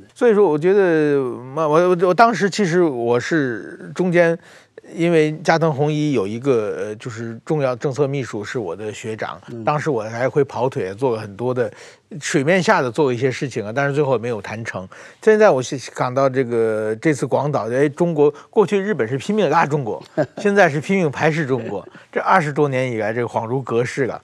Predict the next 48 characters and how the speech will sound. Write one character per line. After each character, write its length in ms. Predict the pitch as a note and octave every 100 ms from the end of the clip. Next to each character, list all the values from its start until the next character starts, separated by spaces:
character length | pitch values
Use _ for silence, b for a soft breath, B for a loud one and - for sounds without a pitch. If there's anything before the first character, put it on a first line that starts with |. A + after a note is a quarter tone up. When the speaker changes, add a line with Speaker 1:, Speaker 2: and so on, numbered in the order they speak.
| -
Speaker 1:
嗯。 240 | - G#2 -
Speaker 2:
那 100 | D#4
么 100 | C4
这 140 | A#3 A#3+
次 120 | A3+
我 60 |
们 120 | B2 C3
还 160 | F#3+
观 260 | F3+ G#3+ F#3+
察 160 | E3+
到 140 | D#3 C#3+
一 120 | C3+
个， 120 | D#3
就 100 | C#3+
是 140 | C3 B2+
说， 300 | D3 B2+ - b b b b _ _ _
不 140 | - A#3
是 180 | G4+ A#3
七 180 | -
大 180 | A3+ G3
工 180 | D#3+ F#3
业 120 | E3+
国， 200 | C3 C#3
按 160 | F3 G#3+
照 100 | G3+
他 140 | F3+
们 80 | G3+
的 80 | E3+
工 240 | - G3+
业 160 | G#3 D#3
指 240 | - A2+
数 260 | A2+ E3+ C#3
是 280 | D3+ C#3 A#2+
很 280 | D3 F3+
小 220 | G#3+ A3 A#2+
很 160 | C#3+
小 160 | C3 G#2
的， 160 | A#2
这 140 | B2+ B2
个 180 | A#2+ G#2 B -
乌 140 | F#3+
克 160 | A3+ G#3
兰 200 | C3 D3+
的 120 | E3+
泽 160 | B2 D3+
伦 200 | E3+ D#3
斯 200 | - D#3
基 280 | D#3 D#3+